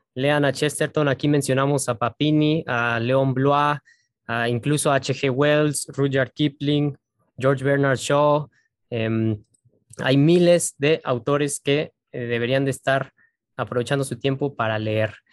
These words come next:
Y síganos en redes sociales y en, eh, métanse a nuestra página, mínimo necesario punto com punto m x. Estamos aquí de vuelta, subiendo textos y podcast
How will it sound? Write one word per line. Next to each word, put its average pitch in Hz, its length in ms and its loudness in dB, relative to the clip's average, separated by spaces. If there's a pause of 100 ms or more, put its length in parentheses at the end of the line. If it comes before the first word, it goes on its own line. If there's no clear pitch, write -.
(280)
Y 180 340 0
síganos 151 720 0
en 135 400 -2
redes 127 280 -4
sociales 160 800 -2 (320)
y 135 240 -2
en, 117 400 0
eh, 110 380 -4
métanse 127 400 -2
a 123 40 0
nuestra 120 300 -4
página, 151 380 -2
mínimo 135 320 0
necesario 120 440 -2
punto 127 280 -6
com 127 180 -2
punto 123 280 -4
m 131 160 0
x. 170 420 -4 (420)
Estamos 143 400 -2
aquí 147 440 -2
de 120 180 -2
vuelta, 170 680 0 (360)
subiendo 165 720 2
textos 156 580 -2
y 135 100 -4
podcast 147 640 -2